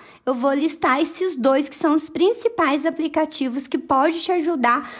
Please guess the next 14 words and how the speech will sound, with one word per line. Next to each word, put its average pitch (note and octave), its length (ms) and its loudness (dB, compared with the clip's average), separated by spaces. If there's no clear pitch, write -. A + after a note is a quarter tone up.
a G#4 320 4
diminuir F4+ 840 2
o E4 120 0
uso C#4 260 0
das D4+ 240 0
redes B3+ 240 -2
sociais. A#3 680 -2
O C4+ 80 -2
prim-, D4 460 4
o C4+ 100 -2
primeiro C#4+ 600 4
é C4+ 80 4
o D4+ 40 0
Forest, C#4 880 0